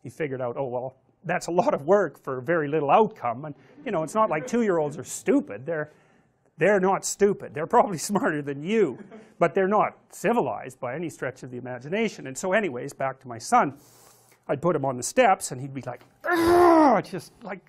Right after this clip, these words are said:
enraged and, and trying to get himself together, you know, and I'd wait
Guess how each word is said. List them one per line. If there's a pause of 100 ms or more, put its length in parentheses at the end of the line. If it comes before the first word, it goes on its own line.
enraged (360)
and, (260)
and
trying
to
get
himself
together,
you
know, (300)
and
I'd (260)
wait